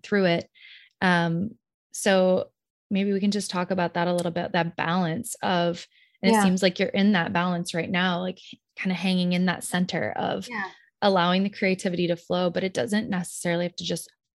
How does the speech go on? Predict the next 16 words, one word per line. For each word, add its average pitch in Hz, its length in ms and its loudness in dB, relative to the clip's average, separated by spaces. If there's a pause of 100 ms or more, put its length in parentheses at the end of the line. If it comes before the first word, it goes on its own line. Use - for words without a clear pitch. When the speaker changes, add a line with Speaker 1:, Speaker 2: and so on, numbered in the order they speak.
(120)
Speaker 1:
funnel 185 280 4
into 180 180 2
something 170 420 -4
because 175 220 -4
it - 40 -6
needs 175 200 -4
to - 60 -12
funnel 175 280 -4
into 180 160 -2
something. 165 560 -4 (480)
And, 180 400 2 (480)
um, 185 520 0 (1900)
maybe 202 200 2
just 202 260 -4
touch - 240 -2
on 185 480 0